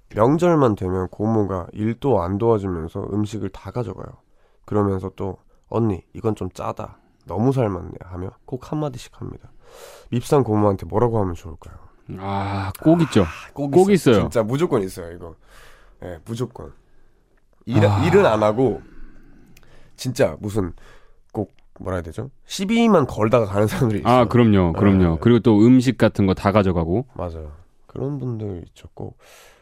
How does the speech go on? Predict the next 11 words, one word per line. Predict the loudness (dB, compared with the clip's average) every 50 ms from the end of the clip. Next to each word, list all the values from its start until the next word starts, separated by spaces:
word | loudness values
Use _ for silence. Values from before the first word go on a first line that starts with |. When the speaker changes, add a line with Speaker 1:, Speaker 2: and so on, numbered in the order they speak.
| _ -6
Speaker 1:
뭐 | -2 -2 -2 -2 -2
어떻게 | -2 -4 -2 -2 -2 0 0 0
코쿤 | 0 -4 -4 0 0 2
씨 | 4
같은 | 2 2 2 2 2
경우에는 | 4 4 4 4 2 2 0 0 -2 -2 -4
이런 | -2 0 0 0 0
경우에 | -2 0 0 2 2 2
Speaker 2:
네. | -2
Speaker 1:
어떻게 | -4 -8 -12 -16 -14 -10 -10
하시는? | -10 -10 -10 -14